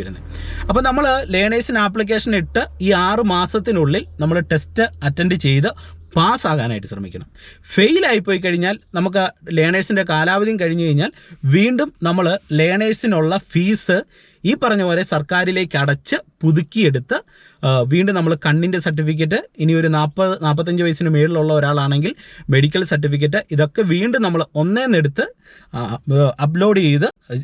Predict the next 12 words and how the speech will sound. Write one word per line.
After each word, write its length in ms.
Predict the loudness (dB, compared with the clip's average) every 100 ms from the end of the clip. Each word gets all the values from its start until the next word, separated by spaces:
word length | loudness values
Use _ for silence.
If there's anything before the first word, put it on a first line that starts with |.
| -4 -2
ചെയ്തെങ്കിൽ 360 | 0 2 0 0 0
മാത്രമേ 300 | 0 0 0 0
നമുക്ക് 260 | 0 -2 -8 _ _ -20 -6 2
അടുത്ത 200 | 2 4 0
ഒരു 80 | 2
ലേണേഴ്സിൻ്റെ 600 | 2 2 0 -2 -4 -2 -2 0
ഇത് 100 | 0 0
പുതുക്കി 280 | -2 -2 -2
കിട്ടത്തുള്ളൂ. 320 | -2 -2 -8 -2
ഇത് 60 | -2 0
പുതുക്കി 280 | -2 -2 -2
കിട്ടിയെങ്കിൽ 320 | 0 0 0